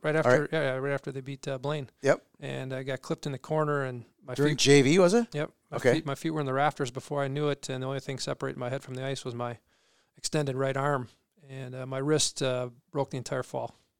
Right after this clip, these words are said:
Speaker 2: Really?
Speaker 1: So I broke in three places. I got nine pins and two plates in there, so.
Speaker 2: How many weeks didn't you skate?
Speaker 1: Uh, I've been out since January twenty-first.
Speaker 2: So we're still two months.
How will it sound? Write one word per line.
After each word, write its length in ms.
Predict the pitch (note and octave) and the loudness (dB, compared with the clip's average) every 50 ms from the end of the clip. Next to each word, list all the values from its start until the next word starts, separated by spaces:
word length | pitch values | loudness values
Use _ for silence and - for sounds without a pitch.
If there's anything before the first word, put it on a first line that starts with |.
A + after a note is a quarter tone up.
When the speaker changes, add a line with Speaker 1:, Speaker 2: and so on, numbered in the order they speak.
| _ _ _ _ - | _ _ _ _ -2
Speaker 2:
Really? 340 | A#2+ C3+ C#3+ C#3+ B2+ A2+ | 2 4 6 6 6 6
Speaker 1:
So 160 | - - - C3 | 4 0 -6 -8
I 20 | |
broke 220 | B2 C#3 C#3 C3 - | -6 -6 -6 -6 -6
in 80 | C3+ | -8
three 200 | B2 - - C#3+ | -8 -8 -8 -8
places. 600 | C3+ - C#3 C3+ C3+ - - C#3 B2+ - - - - D3+ | -8 -8 -8 -8 -6 -6 -6 -6 -4 -4 -4 -4 -6 -8
I 60 | C#3 | -12
got 120 | C3 B2+ | -12 -10
nine 240 | C3 C3+ C3+ C3+ C3 | -8 -6 -6 -6 -6
pins 300 | - - C#3 C#3 C3+ - | -8 -8 -8 -8 -8 -10
and 100 | C#3 B2 | -10 -12
two 320 | - - C#3+ C#3+ C#3 A#2+ - - | -12 -12 -10 -10 -12 -12 -14 -12
plates 320 | - C#3 C#3 C3+ - - | -12 -10 -8 -8 -8 -8
in 60 | C3+ | -8
there, 180 | C3 C3 C3+ C3 | -10 -10 -10 -10
so. 260 | - - B2+ B2 B2 _ _ _ _ _ - | -10 -10 -12 -12 -14 _ _ _ _ _ -4
Speaker 2:
How 140 | - - C3+ | 2 4 4
many 180 | C#3+ D#3 D#3+ D#3 | 4 4 4 4
weeks 280 | C3+ C3+ D3 - - | 4 4 2 2 0
didn't 240 | - - C#3 C3+ C#3 | 0 0 0 0 0
you 80 | C3 B2 | -2 -2
skate? 320 | - - - A#2 F#2 - - - - - _ _ _ _ - | 0 0 0 -2 -2 -4 -8 -16 -20 -20 _ _ _ _ -2
Speaker 1:
Uh, 160 | D#3 D3 D3 | 0 2 2
I've 80 | D3 C3+ | 2 2
been 80 | D3 | 0
out 140 | D3 C#3+ C#3 | 0 0 0
since 140 | - D#3 C3 | -2 -4 -6
January 280 | - - D3 C#3+ C#3 C3 | -4 -2 -2 -2 -2 -2
twenty-first. 540 | - D#3 C#3+ - - D#3 C#3 - - - - - _ _ _ _ _ _ _ _ _ _ | -4 -4 -6 -6 -6 -6 -6 -6 -8 -10 -14 -20 _ _ _ _ _ _ _ _ _ _
Speaker 2:
So 1200 | - - - - C3+ B2+ A#2+ A#2 A#2 A#2 A2+ A2+ A2+ A2+ A2 A2 A2 A2+ A2 A2 A2 A2 A2+ A2+ A2 | -4 -2 2 4 4 6 8 8 8 8 8 8 6 6 6 6 6 6 6 4 4 2 2 0 0
we're 80 | A2+ | 0
still 240 | A2+ - - D3+ C#3 | 2 4 4 4 4
two 260 | - - - D#3+ D3+ | 4 2 2 4 4
months. 460 | C#3 C#3 A#2 F#2 - - - - - | 4 4 2 2 0 -2 -2 -4 -6